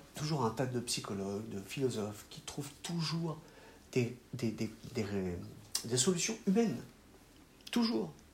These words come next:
Et la sagesse humaine est peut-être notre plus grand ennemi. Quand on, quand on essaye de résoudre des problèmes avec notre raisonnement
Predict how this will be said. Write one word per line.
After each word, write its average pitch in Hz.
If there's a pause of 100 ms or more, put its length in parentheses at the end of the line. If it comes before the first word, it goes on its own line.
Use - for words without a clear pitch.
(1700)
Et 131
la 135
sagesse 175
humaine 160 (520)
est 127
peut-être 185
notre 131
plus 208
grand 165
ennemi. 131 (300)
Quand 113
on, 117 (340)
quand 113
on 135 (100)
essaye 156
de 123
résoudre 147 (260)
des 120
problèmes 131
avec 131
notre 123
raisonnement 123